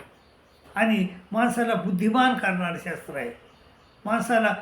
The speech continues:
कृतकृत्य, जीवनामध्ये कृतकृत्य व्हायचं आहे आपल्याला, कृतकृत्य करणारं शास्त्र आहे. त्यामुळं हे शास्त्र आपण समजून घेतलं पाहिजे, आणि मग आपण समजून घेतलं पाहिजे की मा-, माणसानं ह्या जीवनामध्ये काय केलं पाहिजे. तर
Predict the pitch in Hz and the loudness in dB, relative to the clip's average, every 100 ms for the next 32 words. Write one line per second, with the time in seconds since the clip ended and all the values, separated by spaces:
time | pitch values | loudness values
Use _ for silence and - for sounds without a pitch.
0 | - - 254 277 277 - 285 226 254 190 | -12 -4 0 2 2 0 -2 0 0 2
1 | 226 226 226 220 185 - 240 247 - 220 | 2 2 0 0 -4 -6 -6 -4 -6 -6
2 | 196 240 196 180 180 165 160 147 - - | -2 0 0 0 -2 -2 -4 -6 -10 -20
3 | - - 277 277 247 - 285 233 220 214 | -20 -4 0 2 0 0 -4 -2 -4 -2
4 | 196 190 185 165 180 - - 151 - - | 0 0 0 -2 -6 -8 -8 -6 -6 -10
5 | - - - - _ _ 233 247 220 185 | -20 -20 -20 -20 _ _ 2 4 4 0
6 | 170 - - 233 233 208 185 - 190 175 | -2 -8 -4 0 0 0 -4 -4 -4 -4
7 | 175 160 - 190 208 220 180 175 180 165 | -4 -8 -4 -2 0 0 0 0 -2 -2
8 | 151 151 151 - - - 202 214 175 170 | -4 -6 -14 -16 -20 -2 2 2 2 -2
9 | - - 175 165 170 185 - 190 202 262 | -12 -6 -2 -2 -2 -4 -4 -2 -2 0
10 | 202 170 175 160 156 156 185 214 214 - | 2 0 -2 -2 -4 -2 -2 -2 -6 -14
11 | - 220 180 - 156 151 156 180 185 196 | -8 -2 -2 -2 -8 -8 -4 -2 -2 -2
12 | 190 185 170 170 190 185 175 175 165 - | -2 -2 -2 -2 0 0 -2 -4 -6 -2
13 | 208 214 175 156 147 131 120 - _ _ | -2 0 -4 -6 -6 -10 -14 -20 _ _
14 | - 180 | -2 -2